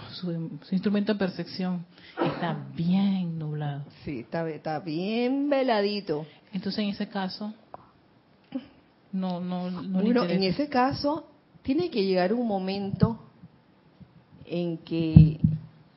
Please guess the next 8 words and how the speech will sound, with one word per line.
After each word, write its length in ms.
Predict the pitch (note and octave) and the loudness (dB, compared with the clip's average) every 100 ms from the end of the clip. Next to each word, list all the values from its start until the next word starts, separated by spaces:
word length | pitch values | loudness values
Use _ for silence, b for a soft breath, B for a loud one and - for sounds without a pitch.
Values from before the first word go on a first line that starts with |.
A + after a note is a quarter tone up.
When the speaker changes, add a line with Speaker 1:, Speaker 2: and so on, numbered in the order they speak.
| - - - - - - - - | 4 4 4 -12 -20 -20 -20 -12
Speaker 2:
la 180 | - F#3 | -2 0
ilusión 840 | F3+ F#3 F3+ - A#3+ A3+ A#3 D4 D4+ - - - | 2 0 -4 -6 -2 -2 0 -2 -4 -10 -20 -8
que 100 | F3+ | -8
esté 220 | - G3 | -2 -2
viviendo 800 | G3+ G3+ G3 F#3+ F#3 F3+ F#3 G3 - B B B - | 0 -2 -4 -4 -4 -4 -4 -6 -14 B B B -12
sea 220 | - A3 A#3 | -2 0 0
tan 240 | G3 F#3+ | -2 -4
fuerte 600 | F#3 C#4 A#3 F3+ - E3 | -4 0 0 0 -4 -8